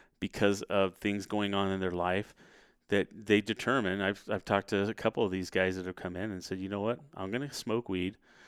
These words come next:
I'm gonna continue to smoke weed, and I'll just go get a different job that's gonna allow me to do that." And unfortunately,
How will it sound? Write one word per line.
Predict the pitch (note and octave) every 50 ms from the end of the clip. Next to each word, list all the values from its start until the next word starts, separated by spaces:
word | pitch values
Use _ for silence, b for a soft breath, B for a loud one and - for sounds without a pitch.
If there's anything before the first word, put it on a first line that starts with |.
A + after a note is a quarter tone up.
| B B B -
I'm | - F#2+ G2+
gonna | A2+ A2 G2 F#2
continue | - - F#2+ - - - A2+ B2+ A#2
to | F#2+ F2
smoke | - - F2 E2+ E2+ - -
weed, | F2 F2 F2 F#2 G2+ G#2+ _ _ b b b b b b b b
and | - G2+ G2+
I'll | G#2+ G#2
just | G#2+ G2+ - -
go | G#2+ F#2+
get | G2 G2 F#2+
a | F2+
different | F2+ G2 - - G2 F2+
job | - F#2+ F#2 F2+ F2
that's | - F#2+ - - -
gonna | G2 F#2 F2+ E2+
allow | E2+ F2 F2 F2
me | E2+ F2
to | E2+ E2+
do | D#2+ F2 F#2 F#2 F2
that." | E2 D#2+ D#2+ - _ _ b b b b b b b b b b
And | - - F2 E2+ - -
unfortunately, | F#2 G#2+ A2+ - - G#2 G2 - - - F2+ D#2+ D#2 F2+ F2+ F2+ G2+ A2